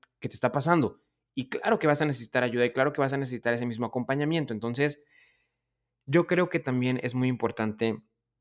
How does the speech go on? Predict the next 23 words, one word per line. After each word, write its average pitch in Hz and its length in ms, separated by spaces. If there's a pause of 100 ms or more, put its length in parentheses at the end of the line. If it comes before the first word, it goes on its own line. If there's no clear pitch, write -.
(380)
lo 117 220
que 110 120
consumimos 110 960 (440)
más 113 360
allá 110 180
de 104 100
la 98 140
comida. 87 360
O - 40
sea, - 140
lo 101 120
que 120 80
le 117 80
metes 120 300
a 120 80
tu 110 100
mente, 104 600
eh, 92 500
lo 95 140
que - 80
le 101 120
metes 117 440
a, 101 280